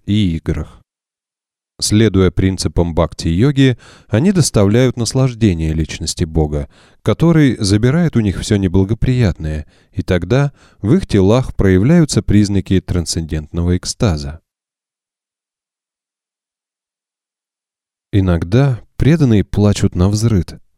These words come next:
погружённые в мысли о непогрешимом Господе. Иногда они смеются, чувствуя великое наслаждение, взывают к Господу,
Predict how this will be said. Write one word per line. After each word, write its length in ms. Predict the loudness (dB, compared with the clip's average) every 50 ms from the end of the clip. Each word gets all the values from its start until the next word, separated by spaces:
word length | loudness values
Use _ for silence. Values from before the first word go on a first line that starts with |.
| _ _
погружённые 800 | -2 -2 0 0 0 0 0 0 0 0 0 2 2 2 0 0 -2
в 160 | -6 -4 -2
мысли 340 | -2 0 0 0 0 0 0
о 60 | 0
непогрешимом 800 | -2 -2 -2 -2 -2 -2 -4 -4 -2 -2 -2 0 0 -2 -2 -2
Господе. 680 | -2 -2 -2 -2 -4 -8 -8 -8 -8 -8 -10 -12 -14 _ _ _ _ _ _ _ _ _ _ _ _ _ _ _ _ _ _ _ _ _ _
Иногда 680 | -2 0 0 2 0 0 -2 -2 0 0 0 0 -2 -6 _ _ _ _ _
они 260 | -2 0 2 2 2
смеются, 600 | 2 0 0 2 4 4 4 4 4 2 0 -2
чувствуя 480 | 0 0 0 0 0 0 2 4 4 4
великое 420 | 4 4 2 2 2 0 0 0
наслаждение, 880 | 0 0 0 2 2 2 2 2 2 2 2 2 2 0 0 -2 -4 -6 _ _ _ _ _
взывают 640 | -10 -6 -4 0 2 2 2 2 2 2 2 0 -2
к 60 | -4
Господу, 760 | -6 -2 0 2 2 0 0 -2 0 2 2 2 0 0 -4